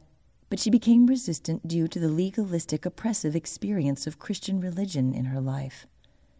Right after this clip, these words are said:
This distorted experience was compounded by personal pain and disappointment with God due to the sudden death of a close friend.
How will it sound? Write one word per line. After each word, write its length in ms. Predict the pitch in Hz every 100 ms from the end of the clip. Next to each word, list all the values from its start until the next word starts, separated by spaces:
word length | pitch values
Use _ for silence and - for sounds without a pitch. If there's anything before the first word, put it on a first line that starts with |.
| _ _ _ _ _ _ - -
This 180 | 240 -
distorted 540 | 247 - 240 277 277
experience 840 | 269 - 160 147 131 139 156 - - _ _ -
was 120 | 165
compounded 840 | - 180 175 180 196 185 143 -
by 140 | 156
personal 560 | 151 180 180 - 196 202
pain 500 | - 165 151 156 170 - - _ -
and 160 | 165
disappointment 800 | 190 185 - - 208 208 151 135
with 220 | 151 151 -
God 360 | 175 143 139
due 220 | 147 190 190
to 140 | 196
the 100 | 185
sudden 460 | 175 - 185 185 185 -
death 300 | 147 131 -
of 100 | 156
a 60 |
close 380 | 156 - 143 -
friend. 480 | - 165 139 131